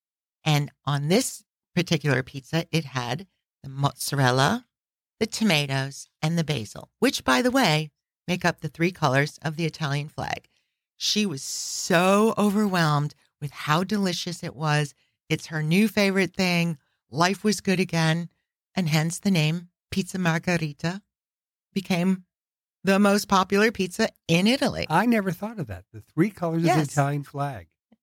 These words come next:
Speaker 1: The green basil, the red fresh tomatoes, and the white mozzarella.
Speaker 2: We're having pizza tonight.
Speaker 1: <laughs> No, we're not. <laughs>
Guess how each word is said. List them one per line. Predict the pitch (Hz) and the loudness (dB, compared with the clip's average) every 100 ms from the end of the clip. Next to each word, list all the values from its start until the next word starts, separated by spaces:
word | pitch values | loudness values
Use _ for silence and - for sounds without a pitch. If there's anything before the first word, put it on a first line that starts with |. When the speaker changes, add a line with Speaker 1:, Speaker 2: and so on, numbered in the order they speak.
| _ | _
Speaker 1:
The | 156 151 123 120 _ - | -10 -10 -12 -20 _ -2
green | 190 208 | 2 4
basil, | 208 226 254 254 | 4 4 2 -2
the | 180 | -2
red | 160 160 170 180 185 - _ | -2 2 2 2 -2 -12 _
fresh | 165 175 - | -4 -4 -6
tomatoes, | - 180 180 220 233 226 | -2 0 2 2 0 -2
and | - 165 165 | -6 -4 -4
the | 156 | -2
white | 147 185 - | 0 -2 -2
mozzarella. | 185 - 151 117 - - 143 _ | -6 -8 -12 -12 -12 -14 -16 _
Speaker 2:
We're | - 131 | -18 -2
having | 151 143 135 | 0 0 -2
pizza | - 120 104 | -4 -4 -6
tonight. | - 110 101 - | -10 -8 -8 -4
Speaker 1:
<laughs> | - | 0
No, | - | 2
we're | 135 131 | 2 2
not. | 127 - - - - - - - - - - _ _ | 2 0 -2 -8 -12 -14 -20 -20 -20 -20 -20 _ _
<laughs> | 262 | 0